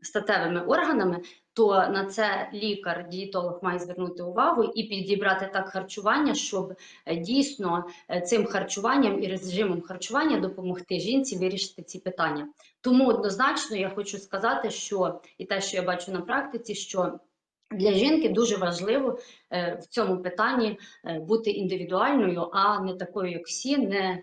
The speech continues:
не шукати в інтернеті схем харчування, меню таких, як там в подруг, тому що в кожної жінки є свій запит, і вона має його вирішувати. Так, тут ще впливає вік,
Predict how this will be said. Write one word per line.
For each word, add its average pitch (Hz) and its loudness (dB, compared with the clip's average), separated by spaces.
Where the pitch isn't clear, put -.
не 233 2
шукати 214 0
в - -6
інтернеті 185 0
схем 277 0
харчування, 214 0
меню 208 2
таких, 233 -2
як 196 -12
там 190 0
в - -14
подруг, 196 2
тому 226 4
що 220 -2
в 202 -10
кожної 196 2
жінки 185 -4
є 180 -4
свій 175 -10
запит, 277 -2
і 185 -2
вона 254 2
має 190 0
його 185 -6
вирішувати. 180 -10
Так, 185 0
тут 311 -2
ще 262 2
впливає 220 0
вік, 180 -8